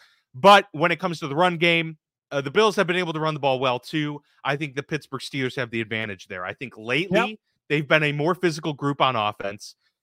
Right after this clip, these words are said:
Speaker 1: Um, try tackling Najee Harris in this weather. I think that's gonna be a big problem. I, I very much, uh, see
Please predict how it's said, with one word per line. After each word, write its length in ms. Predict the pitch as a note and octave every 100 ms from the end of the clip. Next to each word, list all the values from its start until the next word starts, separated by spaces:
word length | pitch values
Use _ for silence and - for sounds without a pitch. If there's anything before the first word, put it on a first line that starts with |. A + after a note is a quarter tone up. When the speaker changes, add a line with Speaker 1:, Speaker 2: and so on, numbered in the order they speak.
| _ -
Speaker 1:
Um, 360 | C3 A#2+ A2+ G2+ _ _ _ _ _ _
try 280 | - F3+ F3
tackling 460 | F#3 G3 F#3 F#3 D#3+
Najee 340 | D3+ D#3+ D3
Harris 480 | B2+ C3 F3+ - - -
in 140 | C#3
this 200 | C3+ C#3+
weather. 400 | D3 D#3+ G3 A3+ -
I 120 | C3+
think 180 | D3+ A#2+
that's 280 | C3 C#3 -
gonna 180 | D3
be 100 | C#3
a 60 | B2+
big 200 | C3+ A#2+
problem. 460 | C3 A2+ C3+ D#3+ D#3 -
I, 340 | B2 B2+ A#2 _ A#2+
I 240 | C3 B2 A#2+ _ _
very 340 | B2+ B2 E3+ E3+
much, 440 | D3+ D3 - - _ _ _ _ _
uh, 160 | B2 B2+
see 560 | C3+ - E3 D3 C#3+